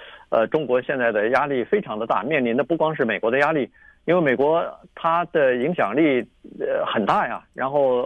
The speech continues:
欧洲现在也基本上都对，呃，中国方面采取怀疑的态度了，所以很多的政策可能都会逐渐的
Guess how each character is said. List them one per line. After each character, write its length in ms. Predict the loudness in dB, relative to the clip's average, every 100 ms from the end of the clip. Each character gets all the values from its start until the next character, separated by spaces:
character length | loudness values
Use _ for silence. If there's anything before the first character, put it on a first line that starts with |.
| 0
欧 180 | 0 2
洲 300 | 2 0 -2
现 140 | -4
在 120 | 0 0
也 160 | 0
基 160 | 0 -2
本 120 | 0
上 160 | -2 0
都 140 | 0
对， 340 | 2 2 0 -2 -12 -20 -20 -2
呃， 260 | 2 2 0 _
中 240 | -2 -2 -2
国 260 | 2 2
方 180 | 2 -2
面 260 | 0 -2 0
采 200 | 0 -2
取 440 | 0 0 0 -2
怀 280 | -8 0 2
疑 120 | 2 0
的 120 | -2
态 160 | 0
度 160 | 0 0
了， 140 | 0
所 160 | 0 0
以 80 | 0
很 200 | -2 -2
多 200 | 0 2
的 140 | 0
政 200 | -2 -4
策 200 | 0 0
可 240 | 0 -4 -6
能 220 | -4 0
都 180 | 0 2
会 160 | 0
逐 160 | 0 -2
渐 200 | 0 0
的 200 | 0 -2